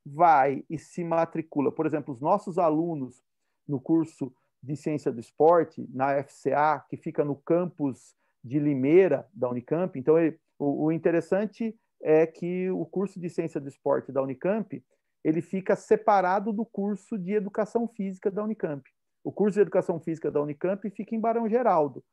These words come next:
Lá tem dois cursos, licenciatura e bacharelado. O curso de Ciência do Esporte fica no campus de Limeira, onde nós temos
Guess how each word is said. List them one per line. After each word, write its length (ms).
Lá 320
tem 260
dois 360
cursos, 580
licenciatura 920
e 80
bacharelado. 720
O 240
curso 380
de 120
Ciência 300
do 80
Esporte 500
fica 240
no 120
campus 880
de 520
Limeira, 680
onde 340
nós 260
temos 680